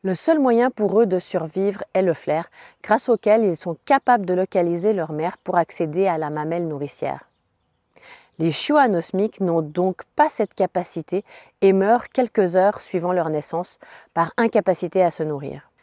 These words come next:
Sans intervention humaine, aucune chance de survie pour eux.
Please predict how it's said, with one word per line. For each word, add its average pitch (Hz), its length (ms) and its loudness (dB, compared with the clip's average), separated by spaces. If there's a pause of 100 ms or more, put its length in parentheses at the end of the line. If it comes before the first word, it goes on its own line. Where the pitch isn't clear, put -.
(240)
Sans 175 300 0
intervention 185 580 -2
humaine, 202 480 0 (240)
aucune 208 460 2
chance 190 260 -2
de 170 100 -4
survie 160 520 -6 (240)
pour 139 240 -4
eux. 127 60 -6